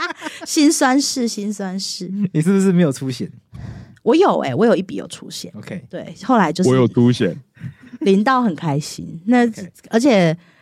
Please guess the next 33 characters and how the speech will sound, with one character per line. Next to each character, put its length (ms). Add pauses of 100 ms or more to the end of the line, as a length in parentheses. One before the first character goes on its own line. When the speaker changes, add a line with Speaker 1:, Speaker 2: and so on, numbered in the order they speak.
(120)
Speaker 1:
我 120
自 160
己 120
也 120
是 240
那 120
时 80
候 80
等 180
蛮 260
久， 220
等 240
到 400 (600)
那 120
个 400 (180)
富 380
邦， 260
大 80
概 60 (100)
等 160
了， 320
哦， 220 (760)
半 300
年 220
左 220
右 160
才 260
等 280
到 120
富 200
邦 180
汇 160
款， 240